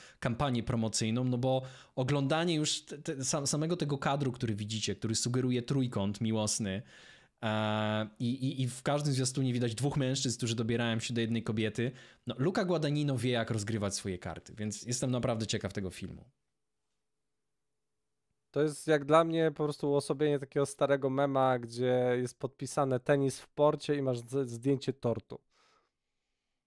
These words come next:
Speaker 1: Tak. <laughs> Prze-, przeczytałem, że Tomasz Lorenz napisał „Do ostatniej kości”. Świetny film.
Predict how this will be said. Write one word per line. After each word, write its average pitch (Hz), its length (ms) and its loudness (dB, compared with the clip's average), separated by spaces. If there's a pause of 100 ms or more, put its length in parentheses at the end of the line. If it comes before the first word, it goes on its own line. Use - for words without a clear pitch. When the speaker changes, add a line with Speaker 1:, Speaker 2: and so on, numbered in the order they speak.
(760)
Speaker 1:
Tak. - 360 -6 (360)
<laughs> - 480 -10
Prze-, 143 140 -2
przeczytałem, 143 500 0
że 131 100 -2
Tomasz 139 340 -2
Lorenz 131 260 0
napisał 127 220 -2
„Do 117 80 0
ostatniej 123 420 -2
kości”. 135 320 -4
Świetny 147 420 -2
film. 135 340 -2